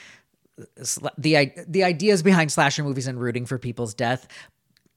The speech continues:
and how that's a fucked up concept. But this one,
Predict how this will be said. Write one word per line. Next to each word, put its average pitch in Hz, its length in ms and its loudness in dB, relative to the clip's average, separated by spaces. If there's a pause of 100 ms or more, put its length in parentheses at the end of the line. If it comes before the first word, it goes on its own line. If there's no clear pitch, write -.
and 135 240 0
how 143 240 0
that's 123 200 0
a 139 60 -2
fucked - 300 0
up 120 140 0
concept. 135 560 -2 (300)
But 208 180 0
this 254 200 0
one, 220 360 2